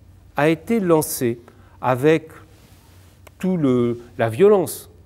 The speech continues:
euh, qui, qui a pu se, se mettre à l'œuvre dans cette campagne, avec toutes les fausses nouvelles, avec tout, une fois que le message a été lancé, le, la, le rappel aux faits, le rappel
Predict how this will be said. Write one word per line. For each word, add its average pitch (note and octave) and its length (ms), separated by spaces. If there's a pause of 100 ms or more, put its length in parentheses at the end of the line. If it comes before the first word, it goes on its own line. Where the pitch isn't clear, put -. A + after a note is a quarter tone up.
euh, G#2 180
qui, G#2+ 240
qui A2+ 220
a A2 80
pu B2 180
se, G2 300 (380)
se F#2 540
mettre A2+ 440
à A#2+ 40
l'œuvre B2 300
dans G#2+ 100
cette - 220
campagne, F#2 380 (400)
avec C#3+ 320
toutes G3 180
les D#3+ 80
fausses G3+ 380
nouvelles, C3+ 260
avec C#3 220
tout, F3 180 (460)
une E3 80
fois C4 180
que - 100
le G3 60
message F3+ 420
a C#3+ 80
été B2+ 200
lancé, A3 420 (300)
le, F3 260
la, C#3 340
le C#3 240
rappel G3 500
aux D#3+ 60
faits, C#3 320
le A#2 80
rappel D3+ 520